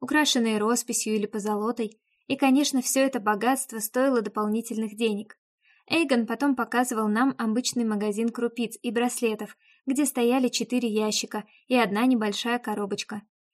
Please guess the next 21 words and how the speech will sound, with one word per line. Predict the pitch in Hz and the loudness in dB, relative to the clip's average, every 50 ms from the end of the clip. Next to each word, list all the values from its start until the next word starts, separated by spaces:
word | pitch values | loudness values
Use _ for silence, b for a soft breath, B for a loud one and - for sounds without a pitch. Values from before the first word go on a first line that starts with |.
| _ _ - | _ _ -2
Из | 269 247 - | 0 0 2
них | 311 339 320 - | 2 0 0 -2
сухонький | - - 294 294 - - 247 226 - 233 | -4 -2 -2 0 0 0 0 0 -2 -4
старичок | 214 - - 220 220 214 - - 285 277 285 | -6 -2 -2 -2 -2 -2 0 0 0 0 -2
тщательно | - - - 247 262 262 - 254 226 214 208 214 | -2 -4 -2 -2 -2 -2 -2 -2 -2 -2 -4 -4
отмеривал | - 240 233 - - 220 233 247 262 254 214 214 208 202 | -6 -8 -8 -4 -2 -2 0 0 0 0 -2 -2 -2 0
нужное | 202 226 254 247 247 233 226 | 0 0 2 2 2 2 0
количество | 226 - 214 208 214 220 - 226 - 226 226 | -2 -2 -2 -2 -2 -4 -6 -8 -8 -8 -8
крупиц. | 226 - 254 254 - 214 208 208 - b b b b b b b b b | -6 -4 -6 -4 -4 -4 -4 -6 -6 b b b b b b b b b
Естественно, | - 220 214 220 - 233 247 247 - 233 220 208 | -4 -4 -2 2 2 0 0 0 -2 -2 0 0
они | 202 208 202 214 | 0 2 0 0
выглядели | 202 240 262 240 240 220 202 208 202 208 | 0 0 0 0 -2 -4 -4 -4 -4 -4
как | 208 - 226 208 233 | -4 -6 -6 -6 -4
обычные | 226 196 220 214 - - 240 226 | -4 -4 -4 -4 -4 -4 -4 -4
стекляшки. | 220 - - 247 - 247 220 214 208 - - - 208 - _ _ _ _ _ _ _ _ _ _ _ _ _ _ _ | -4 -6 -10 -8 -4 -4 -2 -2 -4 -4 -8 -10 -14 -14 _ _ _ _ _ _ _ _ _ _ _ _ _ _ _
«Ваш | - 247 262 254 247 - | 2 4 4 4 4 4
мир | - 254 277 269 254 | 4 4 4 4 4
очень | 233 233 - 247 226 | 2 2 2 0 0
похож | - 240 226 262 254 247 | 0 -2 -2 -2 -2 0
на | - 247 240 247 | 0 0 2 2
нас», | 240 220 214 208 - - | 2 2 0 -2 -6 -10